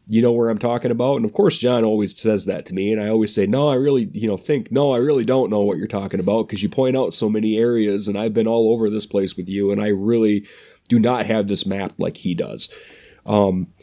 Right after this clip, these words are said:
things look familiar once I get there, but otherwise it's just stuff that he's pointed out. Um, and I'm like, "Sure, I'll go up there." And he's like, "Well, what you wanna do is, you know, you wanna head up that,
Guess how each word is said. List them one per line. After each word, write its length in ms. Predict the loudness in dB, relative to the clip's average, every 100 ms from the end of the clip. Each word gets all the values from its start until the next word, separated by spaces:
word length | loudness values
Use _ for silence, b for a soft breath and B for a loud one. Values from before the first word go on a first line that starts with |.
| b _
things 200 | -4 0
look 160 | -2 0
familiar 460 | 0 2 2 2
once 240 | 2 0 -2
I 80 |
get 220 | 0 -2 0
there, 200 | 2 2
but 100 | 0
otherwise 420 | 0 0 0 -2
it's 160 | -4 -4
just 240 | -4 -2
stuff 240 | -4 -4
that 160 | -4 -4
he's 140 | -4
pointed 360 | -2 -2 -2 -2
out. 280 | -4 -4 -8 _ -4
Um, 460 | 0 0 0 -2 -4 0
and 300 | 2 2 0
I'm 140 | -2
like, 160 | -2 -2
"Sure, 220 | -2 2
I'll 120 | 2
go 180 | 2 0
up 120 | 0
there." 260 | 0 0 2
And 80 | 0
he's 180 | -2 -2
like, 160 | -2
"Well, 160 | 0 0
what 160 | 0
you 80 | 0
wanna 260 | 0 0 0
do 320 | 2 2 0
is, 160 | -2 -4
you 60 |
know, 120 | -2
you 140 | -2 -2
wanna 220 | -4 -4
head 180 | -2 -2
up 200 | -2 -6
that, 320 | -6 -6